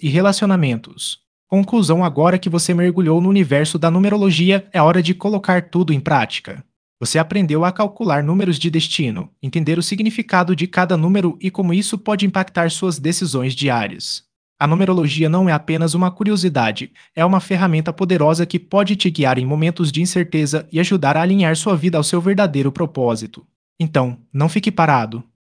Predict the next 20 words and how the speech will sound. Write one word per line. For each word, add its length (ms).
Comece 340
a 40
explorar 420
seus 280
números 480
e 120
veja 260
como 220
eles 180
podem 320
mudar 300
sua 180
perspectiva. 880
E 60
lembre-se, 720
a 100
jornada 380
não 120
termina 400
aqui. 400